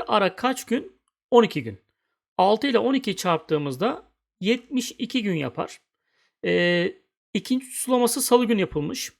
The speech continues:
O zaman yetmiş ikiyi yediye bölüyoruz. Bir kere yedi var. İki de yok ama bir tane sıfır atacağız buraya. Çünkü yetmiş artı iki yapması lazım. On hafta sonra gene salı olacaktır. Salıdan sonra iki gün ileri gideceksiniz arkadaşlar.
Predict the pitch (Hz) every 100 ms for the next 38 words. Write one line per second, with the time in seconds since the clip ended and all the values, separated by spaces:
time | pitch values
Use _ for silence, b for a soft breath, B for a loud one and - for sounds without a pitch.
0 | _ - 226 233 202 220 220 226 - -
1 | 214 214 226 226 185 147 233 - - _
2 | _ _ _ _ - 233 233 165 160 139
3 | 127 185 - _ _ _ _ _ _ _
4 | - 190 208 190 175 226 - 185 175 190
5 | 160 - 175 - 165 135 131 - 139 156
6 | - 160 - 156 143 - - 160 - -
7 | 127 120 175 285 b b b b - 277
8 | 269 - 202 180 156 147 170 - 214 226
9 | 226 226 - - b b b - 208 220
10 | 247 277 262 254 - - 247 226 220 233
11 | 233 220 - 156 151 147 147 135 269